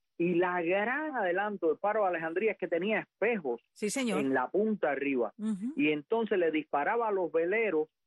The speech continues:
Speaker 1: rayos de sol y les quemaba las velas. ¿Tú te imaginas eso?
Speaker 2: Fue increíble.
Speaker 1: Cuatro mil años antes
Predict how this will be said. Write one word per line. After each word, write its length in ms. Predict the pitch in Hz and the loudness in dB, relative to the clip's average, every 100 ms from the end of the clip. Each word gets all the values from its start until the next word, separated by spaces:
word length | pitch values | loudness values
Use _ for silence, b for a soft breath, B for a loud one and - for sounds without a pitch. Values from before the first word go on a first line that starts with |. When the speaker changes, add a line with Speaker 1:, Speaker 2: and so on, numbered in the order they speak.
| _ | _
Speaker 1:
rayos 520 | 135 170 202 220 220 | -2 0 0 0 2
de 180 | 165 147 _ | 2 -2 _
sol 440 | 190 185 139 113 _ _ _ - | 2 2 2 -4 _ _ _ -4
y 120 | 165 | 0
les 180 | 156 - - | 0 0 -2
quemaba 560 | 156 143 247 254 160 | 0 0 -2 0 -2
las 180 | 135 127 | -4 -2
velas. 380 | 139 156 127 104 _ _ _ _ | 2 2 0 -8 _ _ _ _
¿Tú 80 | 214 | -2
te 120 | 285 | 0
imaginas 680 | 240 175 196 262 240 226 247 | 0 0 -2 0 0 0 0
eso? 220 | - 277 _ _ _ _ _ | -2 -4 _ _ _ _ _
Speaker 2:
Fue 80 | 180 196 | -6 0
increíble. 240 | 311 339 | 2 2
Speaker 1:
Cuatro 580 | 190 202 196 190 180 180 | 2 0 0 0 2 0
mil 320 | 185 226 240 | 0 0 2
años 380 | 240 247 226 214 | 0 0 -2 0
antes 280 | 208 208 196 | 0 0 -2